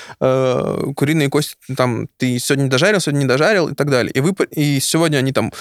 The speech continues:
стояли два часа на плите, там, не знаю, шесть часов на плите вываривались, и ты после того, как процедил, начал вываривать, у тебя получился соус,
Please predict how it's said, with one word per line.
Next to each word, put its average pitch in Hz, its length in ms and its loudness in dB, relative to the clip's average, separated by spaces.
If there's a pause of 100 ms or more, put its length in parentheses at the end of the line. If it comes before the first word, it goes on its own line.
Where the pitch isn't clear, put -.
(200)
стояли 135 520 2
два 131 300 2
часа 120 500 2
на 113 200 0
плите, - 440 -4
там, - 120 -8 (120)
не 123 120 -2
знаю, - 160 -2
шесть 151 220 2
часов 135 220 0
на 127 80 0
плите 131 260 0
вываривались, 123 560 2 (280)
и 139 60 -12
ты 131 80 4
после 135 260 0
того, 127 100 2
как - 100 -12
процедил, 135 440 2
начал 123 280 0
вываривать, 117 300 2
у - 20 -4
тебя 117 100 0
получился 127 420 0
соус, 139 320 0